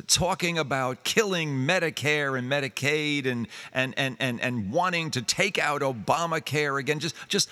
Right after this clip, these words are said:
a perpetual series of missteps. And, and of course, the former president basically shooting his mouth off about everyone and everything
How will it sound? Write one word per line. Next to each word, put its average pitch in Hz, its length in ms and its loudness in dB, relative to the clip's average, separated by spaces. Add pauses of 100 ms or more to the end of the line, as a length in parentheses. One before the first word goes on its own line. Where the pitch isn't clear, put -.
(120)
a 151 60 2
perpetual - 1000 0
series 156 720 2 (260)
of 113 200 0
missteps. 135 600 2
And, 147 140 -2 (180)
and 143 160 2
of - 140 -6
course, 151 320 0
the 151 120 -2
former 151 460 -2
president 143 720 -2
basically 139 320 2 (540)
shooting 160 440 2
his 139 220 2
mouth 143 400 2
off 135 180 2
about 120 300 2
everyone 127 540 0
and 123 100 0
everything 120 720 0